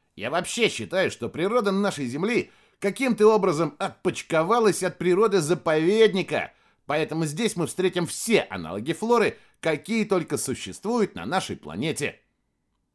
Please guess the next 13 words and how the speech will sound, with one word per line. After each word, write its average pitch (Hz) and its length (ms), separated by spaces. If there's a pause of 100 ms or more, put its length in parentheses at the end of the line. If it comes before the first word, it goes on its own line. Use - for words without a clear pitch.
(140)
"А 101 140
может, 175 340
наоборот, 156 600
заповедник 104 680
отпочковался 139 920
от 139 140
земли?" 190 420 (380)
подковырнул 220 580
ботаника 160 500
Рядошкин. 120 540 (380)
"Масштаб 240 800
не 214 160
тот!" 220 440